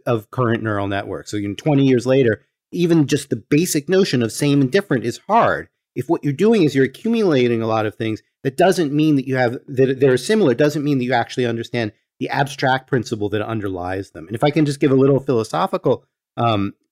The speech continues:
terminology, p-, philosophers sometimes talk about extension and intension. And intension is, I think, close to what Lewis means by semantics. So extension is like, I, I show you, I, I tell you what a pair is in cards, let's say,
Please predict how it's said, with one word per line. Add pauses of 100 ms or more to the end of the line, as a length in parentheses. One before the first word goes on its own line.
(160)
terminology,
p-,
philosophers
sometimes
talk
about (220)
extension
and
intension.
And
intension
is,
I
think,
close
to
what (260)
Lewis
means
by (100)
semantics.
So (240)
extension
is
like, (680)
I, (220)
I
show
you, (120)
I,
I
tell
you
what
a
pair
is
in
cards,
let's
say,